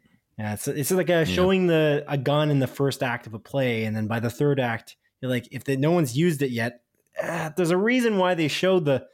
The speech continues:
Speaker 1: showed the gun on stage. There's gotta be a reason, and then they, again, use it. I just find, like, that is a great, that was a great foreshadowing. I agree.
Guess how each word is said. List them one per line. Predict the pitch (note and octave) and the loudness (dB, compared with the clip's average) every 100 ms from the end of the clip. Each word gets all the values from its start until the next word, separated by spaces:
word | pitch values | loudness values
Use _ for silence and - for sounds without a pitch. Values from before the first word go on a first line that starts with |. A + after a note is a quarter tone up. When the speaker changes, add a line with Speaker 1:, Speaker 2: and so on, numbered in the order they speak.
| _ | _
Speaker 1:
showed | - E3+ D3 | -2 0 0
the | C3 | 0
gun | D3 G3 D3+ | 2 2 2
on | B2+ | 0
stage. | A#2+ - A#2+ A#2+ - - | -4 -2 -2 -2 -6 -6
There's | A#2+ A#2 | -6 -4
gotta | D3 E3+ F3 | -2 0 2
be | E3+ | 2
a | |
reason, | D#3+ F3+ E3+ B2+ A#2+ A#2+ | 4 4 2 2 0 -2
and | A#2+ A#2+ | -4 0
then | A#2+ | 0
they, | A#2 A#2 - - | 0 -4 -8 -8
again, | B2 A2+ | -4 -2
use | A2 C3 G#2+ | 0 -2 -2
it. | G2 B2 | -6 -4
I | A#2+ | -4
just | C#3 | -2
find, | D3+ D3+ C3+ | 0 0 0
like, | A#2 | 0
that | A#2+ A2+ _ - _ _ - | -4 -6 _ -20 _ _ -8
is | C3+ | -4
a | C3+ | -2
great, | C#3+ D#3+ D3+ | 2 2 2
that | D#3+ | 0
was | F3 | 0
a | D#3+ | 0
great | C#3 C#3+ C3+ - | 0 -2 -4 -8
foreshadowing. | A#2+ A#2+ A2 A2 | -8 -4 -2 0
I | G#2+ | -2
agree. | F#2+ G#2 F#2+ | -2 -4 -6